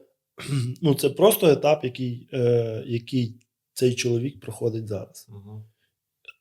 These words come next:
Speaker 1: Потрібно йому допомогти в цьому. І уже коли він відновиться, коли прийде, коли в нього появиться нове майбутнє, да, в нього намалюються нові плани,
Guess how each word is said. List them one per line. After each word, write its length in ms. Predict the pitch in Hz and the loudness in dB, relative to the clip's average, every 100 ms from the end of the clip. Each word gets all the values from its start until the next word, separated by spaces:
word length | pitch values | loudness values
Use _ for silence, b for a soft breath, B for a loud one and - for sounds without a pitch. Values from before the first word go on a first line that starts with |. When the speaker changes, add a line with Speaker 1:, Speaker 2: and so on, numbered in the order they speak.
| _ _ - | _ _ -4
Speaker 1:
Потрібно 400 | 127 131 147 127 | -2 0 2 4
йому 260 | 120 120 113 | 2 2 0
допомогти 580 | 110 107 113 107 - | 0 -2 -4 -8 -10
в 60 | 101 | -14
цьому. 180 | - - _ _ _ _ _ _ _ - | -14 -18 _ _ _ _ _ _ _ -2
І 460 | 147 139 139 135 127 - _ _ _ _ _ _ _ _ _ _ - - - | 4 6 8 6 2 -8 _ _ _ _ _ _ _ _ _ _ -18 -18 -2
уже 380 | 165 135 196 180 | 2 6 8 8
коли 340 | 156 151 156 | 8 6 8
він 400 | 143 143 143 123 _ _ - | 6 2 -2 -6 _ _ -2
відновиться, 720 | 127 131 139 127 123 127 143 139 | 0 4 6 8 6 0 -4 -10
коли 480 | 131 120 123 123 120 - - - | -4 2 4 4 0 -8 -20 -2
прийде, 580 | 127 123 117 123 135 - _ _ | 2 2 6 6 6 0 _ _
коли 220 | 135 139 | 4 4
в 120 | 131 | 4
нього 280 | 135 139 123 | 4 4 4
появиться 1080 | 123 - - 127 135 143 131 - 123 113 110 _ _ _ _ _ _ - | 2 -6 2 6 8 8 6 4 2 0 -2 _ _ _ _ _ _ 2
нове 380 | 139 147 139 | 6 8 8
майбутнє, 580 | 127 127 123 123 117 101 | 8 8 8 6 0 -6
да, 200 | 110 113 | -6 -4
в 60 | 120 | -2
нього 240 | 120 113 | -2 0
намалюються 480 | 120 120 127 151 143 | 0 2 4 2 2
нові 240 | 139 139 139 | 2 4 4
плани, 640 | 139 113 113 113 117 120 | 2 -2 -2 -4 -10 -12